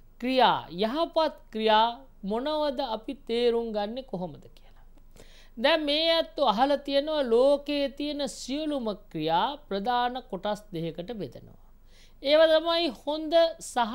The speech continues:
නරක. එහෙම නැත්නම් යහපත්, අයහපත්, සාදු, අසාදු, සුදු, කළු ඔය විදිහට විවිධ මේ බෙදලා තියෙනවා. දැන් බුදු සමයට එනකොට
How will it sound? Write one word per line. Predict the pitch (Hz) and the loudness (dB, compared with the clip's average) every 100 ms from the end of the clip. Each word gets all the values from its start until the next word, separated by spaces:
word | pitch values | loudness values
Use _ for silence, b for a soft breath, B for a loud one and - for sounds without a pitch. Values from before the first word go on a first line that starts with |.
| 294 | -4
නරක. | 214 175 143 - 135 - - - - b b b - | -4 -4 -6 -8 -20 -20 -20 -20 -20 b b b 0
එහෙම | 233 277 | 2 2
නැත්නම් | 294 302 302 - 320 302 294 214 | 2 -2 -2 -2 0 0 -2 -2
යහපත්, | 220 254 311 320 320 330 - - - | 0 2 0 2 2 2 -4 -20 -2
අයහපත්, | 233 254 220 170 131 123 - - - | 2 2 0 -2 -10 -12 -20 -20 -20
සාදු, | - - 226 240 254 262 247 339 349 - | -6 2 4 6 4 2 0 -8 -10 -6
අසාදු, | 196 - 240 175 139 127 - - | -6 -2 0 0 -2 -10 -20 -20
සුදු, | - 240 240 294 320 339 | -10 -8 -8 -8 -10 -10
කළු | - 214 190 254 | -2 0 0 -4
ඔය | 240 | -4
විදිහට | 196 180 214 262 | -4 -6 -8 -8
විවිධ | 220 214 247 247 - - | -8 -6 -6 -6 -20 -18
මේ | 180 139 - - - | -16 -16 -18 -20 -18
බෙදලා | 175 165 170 202 | -10 -8 -8 -10
තියෙනවා. | 139 131 - - - - b b b - | -14 -18 -20 -20 -20 -20 b b b -6
දැන් | 349 330 | 0 0
බුදු | 254 262 359 | 0 2 2
සමයට | 359 339 339 320 294 | 4 2 2 2 2
එනකොට | 269 254 311 | 0 0 -2